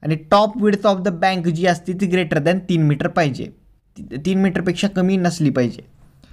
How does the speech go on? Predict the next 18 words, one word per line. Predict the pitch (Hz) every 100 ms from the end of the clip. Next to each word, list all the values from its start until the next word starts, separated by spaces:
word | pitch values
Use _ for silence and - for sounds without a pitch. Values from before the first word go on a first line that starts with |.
| - - -
तर | 170
या | 170 214 240 202
गोष्टी | 226 214 -
आहेत | 214 202 202
ज्या | 202 202
डिझाइन | 175 185 220 220
पॅरामीटर्स | 220 202 196 190 196 185
आहेत | 190 202
which | 190 196 -
in | 196 185 185
case | 175 180
of | 170
the | 202
guide | 170 170
banks | 139 123 113 - _ _ _ _ _ _ 185
that | 185 185
you | 208
have | 202